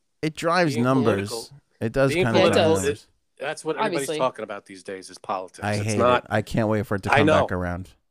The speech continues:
Speaker 2: I want it to be back to normal. And it, I feel like, no offense to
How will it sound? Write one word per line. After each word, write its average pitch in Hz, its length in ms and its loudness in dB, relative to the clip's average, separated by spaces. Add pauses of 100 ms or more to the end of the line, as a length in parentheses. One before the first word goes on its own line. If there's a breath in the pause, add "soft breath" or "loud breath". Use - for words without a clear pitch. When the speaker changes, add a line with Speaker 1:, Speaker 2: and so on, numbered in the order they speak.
Speaker 2:
I 127 120 -6
want 139 240 0
it 143 80 -8
to 143 60 -12
be 135 100 -10
back 127 260 -4
to 139 80 -10
normal. 143 400 -10
And 120 80 -8
it, 117 140 -12 (140)
I 117 140 -12
feel 170 300 -6
like, 123 380 -4 (880)
no 117 160 -8
offense 135 440 -6
to 120 460 -8